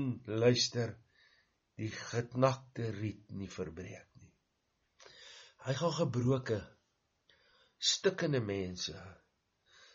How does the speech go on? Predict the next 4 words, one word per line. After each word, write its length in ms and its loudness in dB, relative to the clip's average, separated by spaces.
verbryselde 840 6
mense, 560 -4
gebreekte 720 2
mense 600 -2